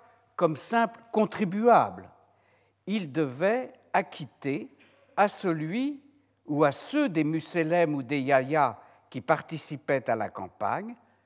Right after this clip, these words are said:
une somme d'argent désignée comme pour les azab, si vous vous en souvenez, par ce terme difficile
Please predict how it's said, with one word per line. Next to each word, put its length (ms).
une 300
somme 460
d'argent 560
désignée 960
comme 440
pour 500
les 500
azab, 580
si 240
vous 200
vous 200
en 100
souvenez, 640
par 440
ce 220
terme 580
difficile 880